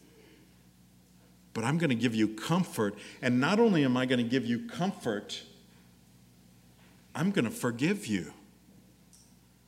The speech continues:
Not because you deserve it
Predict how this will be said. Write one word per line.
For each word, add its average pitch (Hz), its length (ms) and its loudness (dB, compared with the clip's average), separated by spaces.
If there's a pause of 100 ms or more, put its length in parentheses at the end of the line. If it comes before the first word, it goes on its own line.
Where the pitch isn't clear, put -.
(760)
Not - 260 -12
because - 920 0 (1300)
you 127 160 -2
deserve 98 520 -2
it - 460 -2